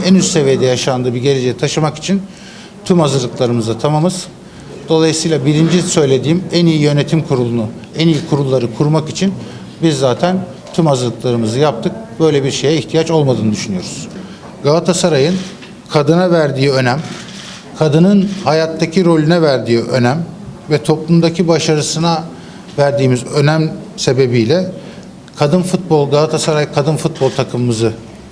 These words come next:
kuracağız. Kadın, e, kadın futbol takımımızı sponsoru da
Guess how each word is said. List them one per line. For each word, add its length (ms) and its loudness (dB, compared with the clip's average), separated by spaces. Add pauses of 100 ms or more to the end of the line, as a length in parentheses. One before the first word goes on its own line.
(140)
kuracağız. 580 0 (840)
Kadın, 340 2
e, 400 4
kadın 220 4
futbol 460 2
takımımızı 720 0 (460)
sponsoru 680 0
da 180 2